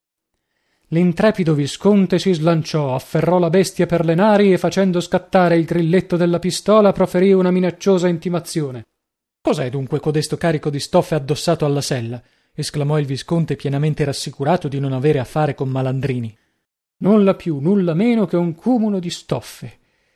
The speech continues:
E i miei arguti lettori già indovinano che quelle stoffe erano le spoglie della contessa di Karolystria, il prezioso bottino di cui poco dianzi si erano impadroniti i briganti.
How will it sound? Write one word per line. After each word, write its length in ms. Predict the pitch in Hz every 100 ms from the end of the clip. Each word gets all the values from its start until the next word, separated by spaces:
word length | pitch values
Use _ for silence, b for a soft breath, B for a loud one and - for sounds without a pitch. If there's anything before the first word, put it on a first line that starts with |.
| _
E 180 | - 139
i 60 | 156
miei 300 | 170 180 180
arguti 360 | 170 160 180
lettori 600 | 170 170 - 170 170 170
già 180 | 160 165
indovinano 800 | 190 185 170 170 220 220 180 160
che 140 | 156 151
quelle 320 | 175 208 202
stoffe 720 | - - 175 - - 143 139 b b -
erano 400 | 170 185 175 165
le 120 | 160
spoglie 520 | - - 175 185 165
della 240 | 156 151
contessa 540 | 143 160 151 185 - 160
di 100 | 151
Karolystria, 800 | 160 170 220 190 - 143 139 123 b b
il 180 | - 147
prezioso 640 | - 156 - 170 175 147 147
bottino 500 | 175 - 180 214 196
di 120 | 151
cui 200 | - 165
poco 320 | 180 180 165
dianzi 480 | 180 170 170 170 190
si 140 | -
erano 240 | 165 165 156
impadroniti 580 | 147 147 139 151 156
i 40 | 143
briganti. 600 | 156 170 175 135 -